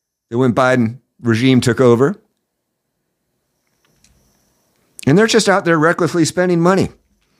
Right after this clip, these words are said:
And I can't wait to get to the list. Let's hear what Mitch McConnell first, uh, had to say, the, the G O P Senate Minority Leader.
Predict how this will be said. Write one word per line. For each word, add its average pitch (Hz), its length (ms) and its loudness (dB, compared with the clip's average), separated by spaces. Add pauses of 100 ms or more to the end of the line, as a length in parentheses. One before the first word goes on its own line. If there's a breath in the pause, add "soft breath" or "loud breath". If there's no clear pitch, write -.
(100)
And 123 100 0
I 135 60 0
can't 170 240 -2
wait 165 200 2
to - 60 -8
get 156 160 0
to 139 80 -6
the 135 80 -4
list. 139 400 -2 (240 loud breath)
Let's 151 160 -2
hear 190 100 4
what 180 120 2
Mitch 165 180 -2
McConnell 151 480 0
first, - 380 -2 (160)
uh, 110 180 0
had 123 200 0
to 101 40 -6
say, 110 400 0 (380 soft breath)
the, 110 320 0 (220)
the 117 140 -4
G 131 220 0
O 123 80 4
P 113 400 -2
Senate 110 460 -4 (200)
Minority 101 600 2
Leader. 85 400 -6